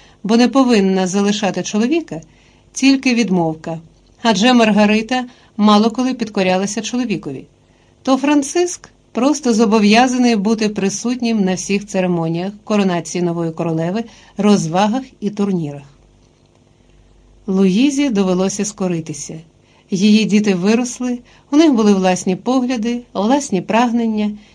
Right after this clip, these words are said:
і вони не відмовляються від веселого придворного життя заради того,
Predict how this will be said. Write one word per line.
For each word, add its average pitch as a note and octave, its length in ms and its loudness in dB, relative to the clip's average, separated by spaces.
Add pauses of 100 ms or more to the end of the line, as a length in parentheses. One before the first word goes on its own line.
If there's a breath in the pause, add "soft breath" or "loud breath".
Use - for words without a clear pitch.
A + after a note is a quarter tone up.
(180 loud breath)
і A3+ 60 0
вони A#3+ 280 4
не A#3 180 4
відмовляються A3 880 0
від G3+ 180 -2
веселого A#3+ 560 -4
придворного F#3 640 -2
життя F3 520 -4
заради F3 400 -2
того, F#3+ 440 -4